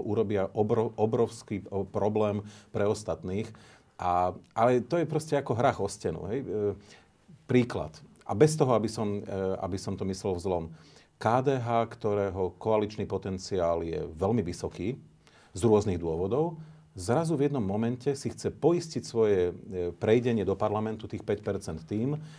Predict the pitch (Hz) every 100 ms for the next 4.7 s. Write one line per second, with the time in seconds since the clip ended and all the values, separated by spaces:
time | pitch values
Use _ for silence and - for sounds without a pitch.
0 | - - 95 92 113 113 110 104 101 98
1 | 95 92 90 76 90 - 104 90 92 95
2 | 98 92 - 95 90 92 90 90 87 85
3 | - 87 92 90 92 87 92 82 - 90
4 | 85 82 80 80 - - 78